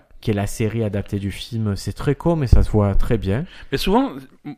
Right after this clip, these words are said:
Speaker 2: moi, je regardais, euh, je sais pas si je l'ai déjà fait en recommandation pour un, pour on se pose des questions, mais ça peut l'être, euh, Scream.
Speaker 1: Ah, moi, j'adorais Scream.
Speaker 2: Scream.
Speaker 1: Elle était bien, cette série, hein.
Speaker 2: La série, bah, il y a, là, on a regardé la saison deux avec Madame Ben récemment. Et,
Speaker 1: Et il y a
Speaker 2: et
Speaker 1: pas de
Speaker 2: c-,
Speaker 1: saison trois.
Speaker 2: euh, alors,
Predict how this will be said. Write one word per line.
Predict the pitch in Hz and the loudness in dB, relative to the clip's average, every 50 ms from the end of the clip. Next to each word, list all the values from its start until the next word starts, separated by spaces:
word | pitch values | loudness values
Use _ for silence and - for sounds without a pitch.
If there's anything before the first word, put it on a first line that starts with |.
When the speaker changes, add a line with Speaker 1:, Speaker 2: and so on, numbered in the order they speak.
| _ | _
Speaker 2:
moi, | - 131 135 180 196 | -8 -4 -2 -2 -2
je | - | -2
regardais, | - 131 135 123 123 127 147 170 175 | -2 -2 0 0 2 2 2 2 4
euh, | 160 139 123 117 113 113 110 107 107 107 104 | 4 4 4 4 2 2 2 2 2 0 -2
je | 101 - - | -4 -6 -8
sais | - - | -10 -4
pas | - 139 139 | -4 -4 -2
si | - 123 | -2 -8
je | 107 101 | -8 -8
l'ai | 107 | -6
déjà | 101 101 101 107 | -8 -6 -6 -8
fait | 95 - 139 | -6 -4 -4
en | 117 98 | -4 -4
recommandation | 101 101 - 98 95 98 95 90 - - 120 120 | -6 -8 -8 -8 -6 -6 -8 -8 -8 -8 -8 -8
pour | 107 - 90 85 87 90 | -6 -6 -8 -6 -6 -6
un, | 92 90 87 90 87 85 87 87 87 | -6 -6 -8 -8 -8 -8 -8 -10 -8
pour | - - 87 | -10 -10 -10
on | 87 | -10
se | - - | -12 -14
pose | - 104 92 | -12 -12 -10
des | 92 92 | -10 -10
questions, | 87 95 - - 113 | -12 -12 -12 -10 -8
mais | 107 98 | -8 -8
ça | - 95 | -8 -10
peut | 82 - 95 | -8 -6 -4
l'être, | 113 143 - - - - | -4 -4 -6 -8 -10 -8
euh, | 101 98 95 | -6 -6 -8
Scream. | - - - - 135 127 131 127 _ _ _ _ _ - - - - _ _ _ _ _ - _ - | -8 -10 -10 -8 -8 -8 -8 -10 _ _ _ _ _ -20 -20 -20 -20 _ _ _ _ _ -20 _ -8
Speaker 1:
Ah, | 127 127 | -6 -6
moi, | 120 | -4
j'adorais | 98 95 92 95 95 110 110 | -4 -4 -6 -6 -6 -8 -10
Scream. | - - 101 98 98 | -10 -14 -16 -16 -16
Speaker 2:
Scream. | - - - - - 127 143 147 - | -16 -16 -14 -8 -6 -4 -4 -4 -4
Speaker 1:
Elle | - 104 | -6 -10
était | - - 110 | -6 -6 -6
bien, | 113 151 165 | -4 -4 -6
cette | - - 107 | -6 -8 -10
série, | - 107 98 | -8 -8 -8
hein. | 101 123 | -6 -6
Speaker 2:
La | 135 120 113 | -4 -2 -2
série, | 107 - - 113 143 | -2 0 0 -2 0
bah, | 165 135 | 2 2
il | 120 | 2
y | 113 | 2
a, | 110 104 | 2 2
là, | 101 120 135 | 2 0 0
on | 143 | 2
a | 139 117 | 0 -2
regardé | 110 110 107 110 | -2 -4 -6 -4
la | 107 104 | -6 -6
saison | 95 - 110 95 104 98 | -6 -8 -8 -8 -6 -6
deux | 101 110 143 185 | -4 -2 0 0
avec | 180 135 120 - | 0 -2 -2 -4
Madame | 117 101 98 101 | -4 -4 -4 -4
Ben | 107 135 160 | -2 -2 -2
récemment. | 160 143 - - 98 110 160 196 _ - - - - - - - - - - | -2 -4 -4 -6 -4 -4 -4 -4 _ -16 -20 -20 -20 -20 -20 -20 -20 -14 -8
Et, | 104 104 | -6 -2
Speaker 1:
Et | 104 101 101 101 98 98 | -2 0 0 0 0 -2
il | 107 | -2
y | 110 | -2
a | 107 | 0
Speaker 2:
et | |
Speaker 1:
pas | 107 - | 0 0
de | 156 | 0
Speaker 2:
c-, | - 123 | 0 -4
Speaker 1:
saison | 110 117 135 | -4 -4 -4
trois. | 131 - 107 107 110 120 - - _ _ _ _ _ _ _ - | -6 -6 -8 -8 -8 -10 -14 -20 _ _ _ _ _ _ _ 0
Speaker 2:
euh, | 123 120 120 120 120 117 104 | 2 4 4 4 4 2 2
alors, | 92 110 113 98 - | 0 0 0 -2 -2